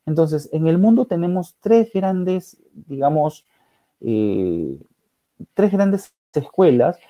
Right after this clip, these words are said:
tres grandes sistemas de protección de derechos de propiedad intelectual. El primero de ellos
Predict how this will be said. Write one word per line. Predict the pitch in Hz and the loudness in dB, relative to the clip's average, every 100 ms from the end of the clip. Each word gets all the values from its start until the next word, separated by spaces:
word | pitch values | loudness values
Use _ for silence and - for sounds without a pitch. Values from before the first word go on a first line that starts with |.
| _ - | _ -4
tres | 185 | -4
grandes | 180 185 185 170 | 0 0 0 -2
sistemas | 139 - - 170 156 | -6 -6 -4 -2 -2
de | 143 | -4
protección | 131 113 - - 131 | -4 -8 -10 -8 -4
de | 131 | 0
derechos | 120 123 135 | 0 0 -4
de | 135 | -8
propiedad | 107 - 107 | -8 -4 -2
intelectual. | 113 113 107 - - 64 - _ _ _ _ - | 0 0 -2 -4 -12 -18 -18 _ _ _ _ -4
El | 165 | 0
primero | 190 214 262 | 2 4 6
de | 226 | 4
ellos | 202 175 165 202 | 4 2 0 -2